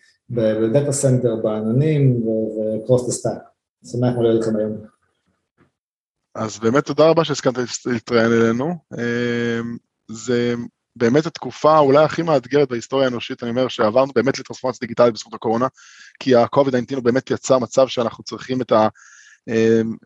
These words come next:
Speaker 2: לשמור על פי-, על סוג של דיסטנס אמיתי בין אנשים, אין, אין בכלל physical interactions at all, הכל חייב לקרות במרחב הדיגיטלי, וכמובן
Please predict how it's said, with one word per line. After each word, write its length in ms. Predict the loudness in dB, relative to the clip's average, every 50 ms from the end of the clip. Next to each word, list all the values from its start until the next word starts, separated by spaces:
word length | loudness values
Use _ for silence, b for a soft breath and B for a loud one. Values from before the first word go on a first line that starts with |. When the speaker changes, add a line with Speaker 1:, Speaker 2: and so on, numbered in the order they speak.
| -8
Speaker 2:
לשמור 360 | -6 -6 -4 -4 0 2 2
על 60 | 2 2
פי-, 200 | 2 -2 0 0
על 200 | 0 -2 -2 -4 -6 -10
סוג 460 | -18 -16 -14 -12 -10 -8 -4 -2 -2 -2
של 140 | -2 -6 -6 -8 -12 -16 _ _ _ -6
דיסטנס 500 | -4 -2 0 0 0 0 -2 -10 -18 -18 B B B B
אמיתי 260 | -4 -4 -2 2 0 2
בין 120 | 4 4 2
אנשים, 320 | 2 -2 -4 -2 -2 -2
אין, 220 | -2 0 0 0 0
אין 200 | 0 0 -2 -2
בכלל 160 | -2 0 -2 -2
physical 260 | -2 -4 -12 -10 -10
interactions 600 | -10 -4 0 2 2 2 2 0 -8 -8 -10 -10
at 60 | -6
all, 260 | -2 0 0 0 0 _ B B B B B B B B
הכל 380 | -10 -8 -4 2 4 4 4 4
חייב 280 | 4 4 4 4 4
לקרות 300 | 2 -2 -2 -2 -2 0
במרחב 420 | 0 0 -2 -2 -2 0 -2 -2 -2
הדיגיטלי, 640 | -2 -10 -12 -10 -2 0 2 2 4 4 2 0 0
וכמובן 880 | 0 0 0 0 0 -2 -4 -8 -10 -10 -6 0 2 4 4 4 2 0